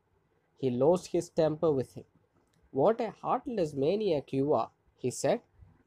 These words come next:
but George only roared louder. Okay, since George was laughing, Jerome became very angry, and he told Jerome, he told George, "You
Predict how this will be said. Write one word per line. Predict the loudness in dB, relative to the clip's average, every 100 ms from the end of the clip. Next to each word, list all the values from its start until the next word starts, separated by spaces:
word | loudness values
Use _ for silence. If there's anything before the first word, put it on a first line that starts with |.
| -6
but | -2 -2
George | 2 2 4 2 -2 _ -4
only | -2 0 0 -2 -2
roared | 0 2 2 2 0 -4
louder. | 0 2 2 2 -4 -10 _ _ _ -20 -20 _ _
Okay, | -2 4 4
since | 6 4 2 0
George | 2 4 4 2
was | 0 0 0
laughing, | 0 2 0 0 2 0 -6 _ _ 2
Jerome | 4 6 4 2
became | -4 0 2 2
very | 2 0 -2 -4
angry, | 0 2 2 0 0
and | -2 -2 -2
he | -2 -2 -2 -2
told | 0 0 -2 -2
Jerome, | 0 2 0 -2 -8 _ _
he | -2 0 2
told | 2 2 2 0
George, | 2 4 4 2 _ _ _ _ _ -4
"You | -2 0 -2